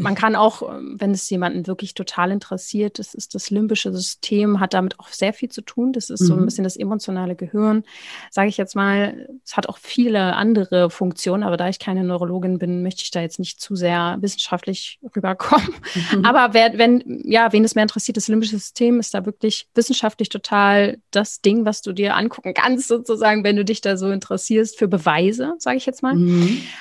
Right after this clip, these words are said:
Speaker 1: Aber das Unterbewusstsein, sagt man so, das hat zu fünfundneunzig Prozent Einfluss auf uns. Da kommt alles hin, was wir bewusst gerade nicht durchdenken.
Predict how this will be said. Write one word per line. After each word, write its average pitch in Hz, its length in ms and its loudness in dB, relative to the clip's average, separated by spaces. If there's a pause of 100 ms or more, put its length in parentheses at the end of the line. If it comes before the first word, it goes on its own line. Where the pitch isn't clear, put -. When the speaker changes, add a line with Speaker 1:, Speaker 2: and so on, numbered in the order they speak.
(120)
Speaker 1:
Aber 226 200 2
das 220 160 4
Unterbewusstsein, 214 1080 0
sagt 190 260 -2
man 208 100 -2
so, 190 140 0
das 190 320 -4
hat 196 200 -2 (340)
zu - 120 -10
fünfundneunzig 202 600 0
Prozent 190 640 -2 (640)
Einfluss 196 420 0
auf - 220 -4
uns. - 300 -6
Da 202 100 -2
kommt - 220 0
alles 214 300 4
hin, 233 240 8
was 214 180 4
wir 208 100 4
bewusst 196 400 0
gerade 190 280 2
nicht 196 440 0
durchdenken. 175 840 0